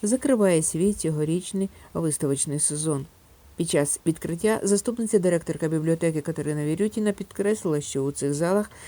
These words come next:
завжди підтримували талановиту ініціативну молодь. У цій акордній експозиції роботи студентів Харківської державної академії культури, які вже, маючи за плечима як мінімум один фах,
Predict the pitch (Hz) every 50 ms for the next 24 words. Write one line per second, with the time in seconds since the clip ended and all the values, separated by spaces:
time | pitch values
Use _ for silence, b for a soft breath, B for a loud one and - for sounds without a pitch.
0 | B B B 170 170 190 214 220 240 311 320 - - - - - 175 185 190 185
1 | 175 180 175 165 160 - - - 160 151 151 147 143 147 143 151 170 170 - 165
2 | - - 151 139 - - 151 143 - 151 151 147 151 151 151 156 151 143 143 139
3 | 131 127 - - - - - - - - 202 208 - - 175 165 - - 165 165
4 | - 170 156 147 156 156 156 151 - - - 214 220 254 254 247 - 247 220 214
5 | 220 254 254 254 220 - - 180 170 196 202 202 202 208 196 - 185 180 180 175
6 | 196 196 - - 185 165 160 160 156 160 156 156 160 175 180 175 151 151 - 151
7 | 147 156 151 151 151 143 - 147 143 - - 147 139 147 147 147 B B B B
8 | B B - 170 165 - 180 175 170 160 170 165 - - 156 165 165 165 170 185
9 | 196 - - 160 151 151 - - 147 143 - - 180 170 165 147 - - 156 156
10 | 156 - 165 156 156 147 147 147 143 - - - 151 143 143 131 131 - - 175
11 | 175 196 -